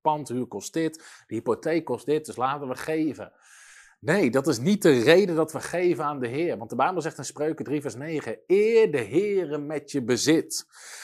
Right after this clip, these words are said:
Dus met je bezit eer je God. Als je, op het moment dat je geeft, ben je iets aan het doen wat God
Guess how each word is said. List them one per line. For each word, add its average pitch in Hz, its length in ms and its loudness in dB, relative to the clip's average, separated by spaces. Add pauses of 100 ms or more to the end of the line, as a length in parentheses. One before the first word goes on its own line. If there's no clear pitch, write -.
(120)
Dus - 320 -4
met 170 320 0
je 208 100 0
bezit 175 640 0 (580)
eer 262 320 2
je 214 180 2
God. - 600 0 (320)
Als 160 140 6
je, 156 60 2
op - 60 -12
het 165 80 0
moment 202 220 2
dat 170 140 0
je 147 80 0
geeft, 131 500 2
ben 170 120 4
je 190 60 0
iets 185 140 0
aan 170 100 -2
het 117 160 -4
doen 226 240 2
wat 180 200 0
God - 420 0